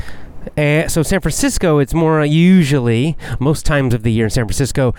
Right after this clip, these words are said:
you need to wear a sweater or a jacket. But, uh, but not heavy. It's not cold, cold, cold. So still very, very mild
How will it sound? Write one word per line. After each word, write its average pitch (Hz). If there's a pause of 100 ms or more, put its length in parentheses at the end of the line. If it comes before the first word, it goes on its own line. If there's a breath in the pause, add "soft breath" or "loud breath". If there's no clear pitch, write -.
(160 loud breath)
you 160
need 165
to 165
wear 131
a 110
sweater 127 (400 loud breath)
or 135
a 135
jacket. 113 (380 loud breath)
But, 196
uh, 220
but 220
not 202
heavy. 131 (340 loud breath)
It's -
not 139 (120)
cold, 127
cold, 110
cold. - (800 loud breath)
So 247
still 208
very, 165
very 139
mild 123